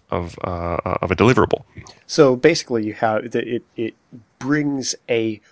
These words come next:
Speaker 2: presentation style to what you're editing, but it doesn't necessarily promise that this is what it is going to look like in any particular delivery format for an end user. It's just, this is an assistive tool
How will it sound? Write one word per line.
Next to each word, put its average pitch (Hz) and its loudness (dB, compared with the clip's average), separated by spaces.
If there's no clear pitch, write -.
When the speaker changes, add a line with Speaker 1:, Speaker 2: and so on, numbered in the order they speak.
Speaker 2:
presentation 120 -2
style 104 -4
to 139 -2
what 113 2
you're 95 -12
editing, 110 0
but 123 -2
it 110 -4
doesn't 123 0
necessarily 107 -6
promise 127 0
that 107 -6
this 104 -2
is 135 -10
what 113 0
it 104 -6
is 101 -4
going 104 -6
to - -12
look 104 -10
like 98 -8
in 98 -10
any 101 -4
particular 95 -12
delivery 110 -4
format 87 -12
for 98 -8
an 95 -12
end 110 -4
user. 92 -8
It's 90 -14
just, 107 -10
this 104 -10
is - -12
an 110 -6
assistive - -4
tool 104 -4